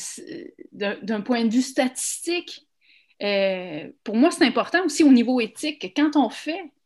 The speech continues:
des auditions, ce soit de réelles auditions. Parce que là, sinon, ça devient vraiment une farce et vraiment absurde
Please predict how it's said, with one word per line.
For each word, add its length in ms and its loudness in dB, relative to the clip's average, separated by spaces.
des 200 -8
auditions, 300 -6
ce 120 -4
soit 160 0
de 100 0
réelles 540 0
auditions. 460 -10
Parce 140 -10
que 100 2
là, 200 4
sinon, 440 -2
ça 140 -4
devient 380 -2
vraiment 520 -2
une 140 -2
farce 680 -12
et 100 2
vraiment 380 -2
absurde 600 -4